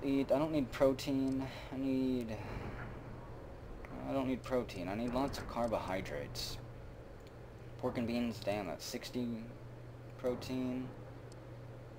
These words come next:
Sugar bombs, one hundred grams of carbohydrates. There we go.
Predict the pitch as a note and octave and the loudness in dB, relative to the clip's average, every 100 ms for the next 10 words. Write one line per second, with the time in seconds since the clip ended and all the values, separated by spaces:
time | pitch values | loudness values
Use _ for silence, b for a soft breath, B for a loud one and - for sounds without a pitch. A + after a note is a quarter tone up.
0 | - - - - - - - - - - | -12 -12 -14 -14 -14 -14 -14 -14 -12 -10
1 | - - - A2+ G#2 F2 F2+ E2+ E2 - | -6 -2 2 4 4 6 6 4 0 4
2 | A2+ B2 A#2+ A#2 F#2 G2 G#2+ A2 G2+ - | 6 8 6 4 0 0 2 2 0 -4
3 | - G2+ G2 F2 F#2+ E2+ C#2+ C#2 - E2 | 0 2 2 2 -2 -2 -6 -6 -4 -4
4 | D#2 C#2 F2+ G2+ | -4 -4 -2 -2